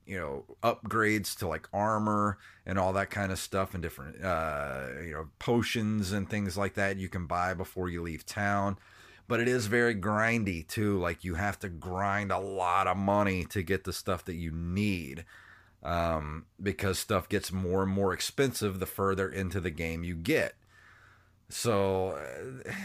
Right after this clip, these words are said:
there's a lot of grindiness to it. There's a lot of unfair deaths, uh, a lot of cheap deaths in the game. There's a lot of crappy knockback in this game where, like, like that one <laughs> section where I got knocked out of the door,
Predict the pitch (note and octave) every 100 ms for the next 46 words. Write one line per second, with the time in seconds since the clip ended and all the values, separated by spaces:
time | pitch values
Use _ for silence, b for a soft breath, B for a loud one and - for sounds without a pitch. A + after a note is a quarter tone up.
0 | - A#2+ G#2 A#2 D3 E3 G2 G#2 C3 C#3
1 | C#3+ C#3 C3 - C#3+ D3 A#2 G#2 G#2+ G2
2 | G#2+ G#2 G#2+ G2+ G2 F#2+ F2+ F#2 - G#2+
3 | A#2 A2 - A2 A2 A2 F2+ E2 G2 G2
4 | - - - b b b b F#2 E2 F#2+
5 | F2 - - D3+ B2 G#2 G#2 G2 - -
6 | F#2+ F2+ E2 F2+ F2 F2+ F#2 E2+ F2+ G2
7 | A2 G2+ F2 _ _ _ _ _ - -
8 | B2 C3 B2 G2+ G2 A2+ G#2+ - G#2 G#2
9 | G2+ G2 G#2+ G2+ G2 G#2 G2+ G2 F#2+ F#2+
10 | F#2 F#2 F#2 D#2 F#2 F#2 F#2 E2+ G2+ G#2
11 | - A2 - A#2+ A#2+ G#2 G#2+ G2 F#2 F#2
12 | - F2+ G#2 G#2+ G#2 G#2 G2+ G2 F#2